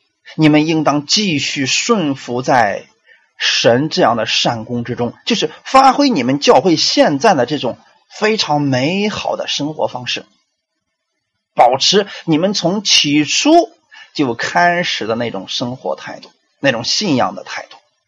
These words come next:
那么究竟保罗是在说什么呢？在腓立比书的第四章二到三节，其实我们知道，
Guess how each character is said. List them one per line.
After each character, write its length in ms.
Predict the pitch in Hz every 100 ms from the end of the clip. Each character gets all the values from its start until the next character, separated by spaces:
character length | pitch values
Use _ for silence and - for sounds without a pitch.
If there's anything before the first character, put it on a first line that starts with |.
| _ _ _ _ _ _ _ _ _ _ _ _ _
那 120 | - 147
么 100 | 135
究 240 | - 202
竟 160 | 196 156
保 140 | 107
罗 120 | 123
是 140 | 180 156
在 280 | 117 113 _ _ -
说 220 | - -
什 160 | - 104
么 80 | 107
呢？ 140 | 107 _ _ _ _ _ _ _ _ _ _ _ _ _ _ _
在 520 | 139 123 110 107 - _ _ -
腓 180 | 185
立 140 | 170 165
比 100 | 117
书 160 | -
的 120 | 139 113
第 100 | 123
四 340 | - - 220
章 200 | - 113
二 180 | 107 143
到 140 | 107
三 180 | - 147
节， 80 | 131
其 140 | -
实 100 | 131
我 80 | 123
们 140 | 113 117
知 40 |
道， 160 | 120